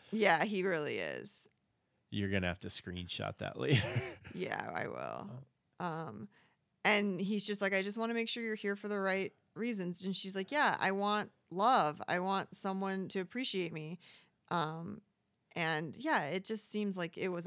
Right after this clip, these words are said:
Speaker 1: unnecessary, the degree to which they ganged up on her.
Speaker 2: Well, yeah, I mean, if you didn't fuck with, um, Heather was on a season with Lacey, for Christ's sake. If there was
Speaker 1: Yeah.
Speaker 2: anybody that deserved a drink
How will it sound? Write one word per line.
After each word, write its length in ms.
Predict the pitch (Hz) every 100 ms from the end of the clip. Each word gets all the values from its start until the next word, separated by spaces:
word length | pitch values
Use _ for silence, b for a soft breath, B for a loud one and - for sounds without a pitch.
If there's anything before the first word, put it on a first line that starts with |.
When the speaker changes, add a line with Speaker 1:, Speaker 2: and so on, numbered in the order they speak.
| -
Speaker 1:
unnecessary, 920 | 180 180 139 170 170 - 139 131 110
the 180 | 190 175
degree 320 | 165 165 160
to 80 | 147
which 260 | 139 -
they 120 | 160 165
ganged 300 | 131 127 135
up 140 | 135 -
on 160 | 110
her. 340 | 175 - - - _ -
Speaker 2:
Well, 500 | - 104 107 101 101 _ -
yeah, 320 | 127 117 101
I 60 | 92
mean, 220 | 101 98
if 180 | 95 -
you 80 | 120
didn't 500 | - 170 180 147 -
fuck 540 | - - 123 113 -
with, 440 | 110 101 98 92 101
um, 480 | 92 90 87 87 - _ - - _ _ _ _ _ _ _ _ -
Heather 280 | 170 220
was 200 | 233 196
on 140 | 165 131
a 20 |
season 640 | 107 - 131 117 127 120 101
with 300 | 92 90 -
Lacey, 500 | 92 98 95 - -
for 180 | - -
Christ's 380 | - - - -
sake. 160 | -
If 260 | 220 226 160
there 80 | 170
was 120 | 156
Speaker 1:
Yeah. 60 | 196
Speaker 2:
anybody 460 | 220 214 185 165 135
that 180 | 104
deserved 440 | 107 90 107 131 120
a 40 |
drink 640 | 87 - 98 98 104 95